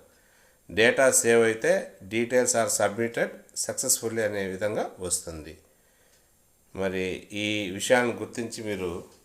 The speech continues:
ఈ, ఈసారి అప్‌డేట్ చేసేటప్పుడు, టిస్ అప్‌డేట్ చేసేటప్పుడు తగిన జాగ్రత్తలు తీసుకోవాలని ఆశిస్తున్నాం. Please subscribe Pathu Tech Channel, like it and share it.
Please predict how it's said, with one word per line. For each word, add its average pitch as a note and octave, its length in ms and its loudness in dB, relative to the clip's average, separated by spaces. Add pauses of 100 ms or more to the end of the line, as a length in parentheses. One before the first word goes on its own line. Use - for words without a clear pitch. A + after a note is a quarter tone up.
(640)
ఈ, A2+ 440 -2
ఈసారి A2+ 680 4 (680)
అప్‌డేట్ G2+ 380 0
చేసేటప్పుడు, G2+ 420 -2
టిస్ A2+ 200 2
అప్‌డేట్ G2+ 380 -2
చేసేటప్పుడు F#2 680 -6 (580)
తగిన G2+ 280 2
జాగ్రత్తలు G2+ 380 2
తీసుకోవాలని F#2 640 -2
ఆశిస్తున్నాం. F2+ 560 -4 (100)
Please A#2 200 0
subscribe A#2 380 -2
Pathu G#2 240 0
Tech F#2+ 180 0
Channel, A2+ 280 -4
like F2+ 160 -4
it F2+ 100 -8
and F2 120 -4
share A2 220 -2
it. F#3+ 120 -4